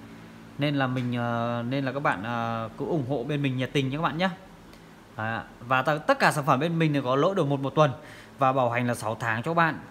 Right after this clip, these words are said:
Tất cả địa chỉ lỗi liếc các bạn có thể là gửi qua địa chỉ cửa hàng nhà mình và mình, bên mình sẽ khắc phục và bảo dưỡng cho bạn nhé. Đây ạ. Samsung Note tám bản RAM, à, sáu gi, bộ nhớ trong hai năm sáu gi.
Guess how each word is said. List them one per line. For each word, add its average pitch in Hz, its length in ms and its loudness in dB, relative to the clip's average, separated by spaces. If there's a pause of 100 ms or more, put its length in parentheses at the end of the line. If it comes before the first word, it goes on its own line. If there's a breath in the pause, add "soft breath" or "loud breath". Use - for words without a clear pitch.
(260 loud breath)
Tất - 160 0
cả 131 160 2
địa 131 160 -4
chỉ 117 300 -4
lỗi 151 240 0
liếc 190 140 0
các 170 100 -4
bạn 156 140 -2
có 127 60 -8
thể 127 120 -4
là 110 80 -2
gửi 113 280 -2
qua 135 200 2
địa 120 140 -6
chỉ 117 100 -8
cửa 113 120 -8
hàng 120 140 -4
nhà 120 60 -2
mình 135 140 2 (500 loud breath)
và 120 100 0
mình, 120 260 -2
bên 139 120 -2
mình 131 140 0
sẽ 127 140 -6
khắc 175 220 -6
phục - 200 0 (120)
và 107 420 -2
bảo 107 220 -4
dưỡng 151 220 -2
cho 165 80 -2
bạn 151 240 0
nhé. 165 100 -2 (640)
Đây 113 140 -8
ạ. 98 80 -12 (560 loud breath)
Samsung 160 400 2
Note 185 160 2
tám 131 280 2
bản 113 220 2
RAM, 151 320 4
à, 147 160 2
sáu 123 260 0
gi, 170 140 2
bộ 147 80 2
nhớ 135 200 0
trong 147 240 0
hai 151 220 0
năm 151 160 0
sáu 120 240 0
gi. 165 200 0